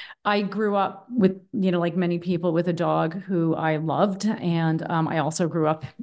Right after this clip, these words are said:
eating animals. Um, I was always a person, like most people, who cared about animals and would never want to cause them to suffer, you know, especially when that suffering was so intensive and so completely unnecessary.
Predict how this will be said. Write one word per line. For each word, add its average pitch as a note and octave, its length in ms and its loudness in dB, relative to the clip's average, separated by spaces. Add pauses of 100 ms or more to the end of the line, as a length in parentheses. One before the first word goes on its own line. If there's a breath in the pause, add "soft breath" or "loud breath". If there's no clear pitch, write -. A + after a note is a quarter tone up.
(120)
eating D#3 220 4
animals. C3+ 580 0
Um, D#3 520 0
I F#3+ 100 2
was F3 120 -2
always F#3 240 0
a - 20 -8
person, F#3 560 -2
like F3+ 220 -2
most F3+ 340 0
people, F3+ 340 -2
who F3 120 -2
cared E3+ 240 0
about D#3+ 220 2
animals D3 420 0
and E3 80 2
would D3+ 100 0
never D#3 320 0
want D3+ 340 0
to - 60 -10
cause D#3 380 -2
them D3 160 0
to D#3+ 80 -6
suffer, D#3 640 -2
you E3+ 120 2
know, D3+ 100 2
especially D#3+ 420 0
when D#3 100 2
that D#3 160 -2
suffering D#3+ 360 0
was D3+ 160 -2
so D#3+ 640 0 (140)
intensive F#3+ 560 0
and F3 120 -2
so E3+ 140 -2
completely E3 460 -2
unnecessary. E3 920 0